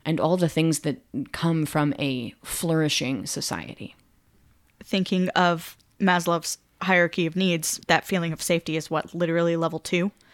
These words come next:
Speaker 1: Mm-hmm.
Speaker 2: Only above food, water, shelter,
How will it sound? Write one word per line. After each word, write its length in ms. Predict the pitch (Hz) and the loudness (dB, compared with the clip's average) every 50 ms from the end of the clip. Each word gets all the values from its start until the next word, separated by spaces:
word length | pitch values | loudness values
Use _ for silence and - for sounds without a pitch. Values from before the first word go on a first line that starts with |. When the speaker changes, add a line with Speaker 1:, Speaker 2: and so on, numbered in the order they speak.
| _ _ - | _ _ -6
Speaker 1:
Mm-hmm. 240 | 170 165 160 160 160 | -4 -2 0 2 4
Speaker 2:
Only 600 | 185 180 180 180 175 170 170 165 165 170 175 - - _ _ - - - - _ _ _ - | 4 4 4 4 2 2 2 2 0 0 -2 -4 -6 _ _ -20 -20 -20 -20 _ _ _ -4
above 600 | 190 156 - 175 170 165 165 156 - - - - _ _ _ _ _ _ _ _ | -2 0 2 2 2 2 0 -2 -6 -12 -14 -16 _ _ _ _ _ _ _ _
food, 520 | _ - - - - 185 175 175 151 143 - | _ -20 -8 -2 0 2 2 2 0 -2 -2
water, 300 | 170 165 160 160 165 156 | -2 0 0 0 0 -2
shelter, 520 | - - - 151 156 - - 208 214 214 | -2 -4 -4 -4 -4 -4 -4 -4 -6 -6